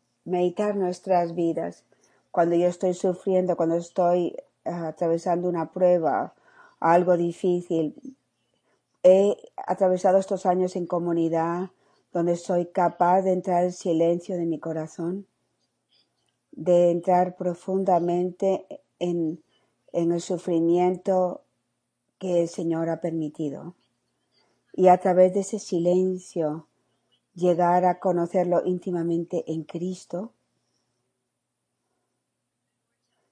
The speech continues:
El Señor nos dice que Él es generoso. Así que tenemos que crecer en generosidad.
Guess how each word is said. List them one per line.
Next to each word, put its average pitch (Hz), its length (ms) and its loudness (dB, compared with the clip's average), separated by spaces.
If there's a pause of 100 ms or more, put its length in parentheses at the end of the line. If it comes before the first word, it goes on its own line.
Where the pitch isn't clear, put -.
El 170 120 0
Señor 180 340 4
nos 185 220 2
dice 196 320 0
que 185 100 -2
Él 175 80 0
es 175 120 -4
generoso. 175 800 -6 (1500)
Así 175 340 -2
que 185 100 0
tenemos 185 480 4
que 185 180 -2
crecer 190 540 0
en 190 120 -2
generosidad. 156 840 -8